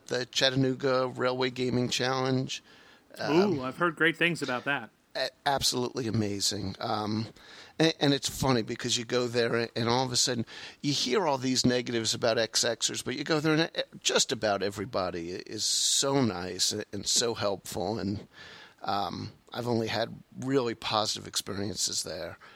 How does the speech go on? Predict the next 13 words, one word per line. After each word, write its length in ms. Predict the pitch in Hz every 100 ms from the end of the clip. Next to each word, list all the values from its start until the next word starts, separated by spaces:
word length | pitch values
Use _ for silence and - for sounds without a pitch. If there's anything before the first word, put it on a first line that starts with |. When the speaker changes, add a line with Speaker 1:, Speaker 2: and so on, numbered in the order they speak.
| - - - - - _ _
Speaker 1:
Um, 520 | 135 123 117 113 113 113 - - _ _ - _ _ -
and 200 | 156 151
yeah, 160 | 165 120 -
got, 260 | 139 131 -
got 220 | 120 -
bit 180 | 131 -
by 140 | 135
that 280 | 127 127 -
bug, 420 | 131 135 127 -
started 380 | - 120 113 110
playing 680 | - 117 113 113 110 107 101 - - - - - - - - - - -
forty-six, 1040 | - 123 123 117 - 120 120 - - -
Mexico, 1400 | 131 120 - 120 - 123 117 113 110 110 107 110 107